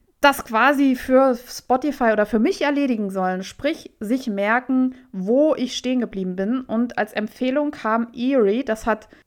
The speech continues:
Deezy Knitting mir empfohlen. Äh, auch das verlinke ich euch. Leider gibt es Eerie nur für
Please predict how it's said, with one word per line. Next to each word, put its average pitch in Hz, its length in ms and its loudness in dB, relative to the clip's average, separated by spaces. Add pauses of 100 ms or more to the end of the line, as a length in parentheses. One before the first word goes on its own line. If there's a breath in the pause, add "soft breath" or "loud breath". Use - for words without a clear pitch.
(120)
Deezy 262 400 4
Knitting 220 640 4 (100)
mir 196 200 -2
empfohlen. 196 500 -2 (260)
Äh, 208 300 -4
auch 247 120 -4
das 330 200 -6
verlinke 196 280 -6
ich 196 120 -8
euch. 220 320 -4 (400 loud breath)
Leider 320 380 6
gibt 330 220 -6
es 269 180 -4
Eerie 302 500 2
nur 277 340 6
für 262 380 0